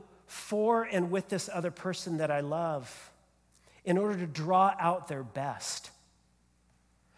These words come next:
Friends, this doesn't mean ignoring the dysfunction. You have to name the dysfunction. You've gotta be honest and real.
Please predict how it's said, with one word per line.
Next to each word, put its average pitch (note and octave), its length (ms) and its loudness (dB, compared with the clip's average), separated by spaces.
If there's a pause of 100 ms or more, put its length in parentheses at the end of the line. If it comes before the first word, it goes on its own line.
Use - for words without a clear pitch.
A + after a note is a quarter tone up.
(160)
Friends, A3+ 200 4
this B3 160 0
doesn't C4+ 320 2
mean A3+ 280 4
ignoring G3 840 2 (160)
the F3 80 0
dysfunction. F3 840 0 (640)
You A#3 160 4
have D#4 180 6
to D#4 100 0
name G3+ 400 6
the B3 80 6
dysfunction. A3+ 600 0
You've G3 160 0
gotta B3 200 8
be G3 180 0
honest G3 480 2
and F3 160 -2
real. F#3+ 340 2